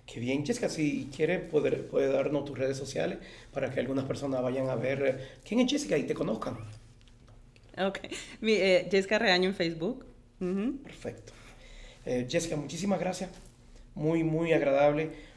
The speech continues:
Speaker 1: Fue una conversación muy, muy chula. Eh, tenerte hoy aquí en nuestro podcast, para Miguel y para mí, eh, ha sido un privilegio.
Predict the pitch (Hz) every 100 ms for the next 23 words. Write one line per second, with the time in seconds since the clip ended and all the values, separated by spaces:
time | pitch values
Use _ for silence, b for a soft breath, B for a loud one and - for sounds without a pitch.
0 | - - 139 139 143 147 131 139 143 147
1 | 156 156 - 165 156 156 170 160 165 170
2 | B B B 139 131 131 131 135 135 151
3 | 147 143 147 147 131 127 131 113 151 151
4 | - 139 131 131 127 139 143 139 131 127
5 | 139 139 B B B 147 131 127 123 120
6 | 120 120 - 135 135 131 127 135 147 147